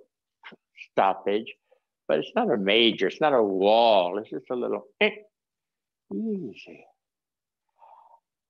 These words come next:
Settle. Better dimension. Where am I going with this? What I wanted to talk about? Oh, yeah, that it's, um, uh, uh, always where they're at.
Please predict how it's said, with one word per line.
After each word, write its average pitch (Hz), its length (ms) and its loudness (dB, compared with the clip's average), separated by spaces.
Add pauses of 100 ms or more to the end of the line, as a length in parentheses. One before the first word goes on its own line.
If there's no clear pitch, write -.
(140)
Settle. 135 800 -6 (4000)
Better - 160 -20 (260)
dimension. 175 460 -18
Where 185 80 -12
am 196 80 -10
I 143 100 -12 (100)
going - 300 -12
with - 140 -18
this? - 180 -12
What 180 160 -8
I 147 60 -10
wanted 113 340 -14
to - 260 -20
talk 85 240 -12
about? 90 200 -8 (100)
Oh, 147 140 4
yeah, 120 300 2 (480)
that 117 180 0
it's, 120 400 -2
um, 104 360 2 (240)
uh, 98 440 -2 (240)
uh, 92 380 0 (1200)
always 113 440 2
where 98 240 -2
they're 92 240 0
at. 85 220 2